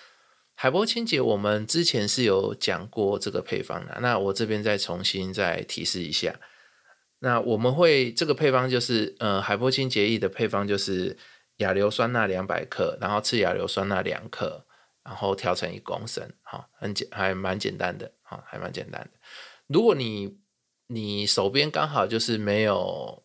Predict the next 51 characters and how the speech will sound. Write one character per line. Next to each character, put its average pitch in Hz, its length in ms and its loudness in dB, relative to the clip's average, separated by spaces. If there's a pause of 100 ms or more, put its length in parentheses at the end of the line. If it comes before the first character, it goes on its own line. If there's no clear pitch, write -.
没 120 120 0
有 117 100 4
办 123 120 4
法 101 120 4
调 92 520 -2
水 104 180 2
洗 104 140 -2
促 110 180 -2
净 98 180 -4
液 101 100 -4
的 90 120 -4
话， 104 240 -2
你 98 80 -8
就 104 280 0 (400)
加， 120 460 4
延 113 180 -2
长 95 320 -2
你 95 120 -10
的 90 200 0
水 92 180 4
洗 - 180 4
时 82 220 -4
间， - 380 -8
哈， - 180 -10
延 98 180 -4
长 - 240 -6
你 82 60 -10
的 85 80 -6
水 - 180 -4
洗 - 200 -12
时 - 260 -12
间， - 160 -12 (480)
其 - 220 0
实 95 400 2
也 101 120 0
是 - 160 0
OK - 380 -2
的。 - 220 -12 (320)
大 175 140 2
概 160 300 4
水 143 200 4
洗 135 160 2
时 110 140 -2
间 120 320 0 (160)
尽 139 200 0
量 113 460 2
到 104 340 4
三 110 280 0
十 92 160 -4
分 90 200 0
钟 110 360 -4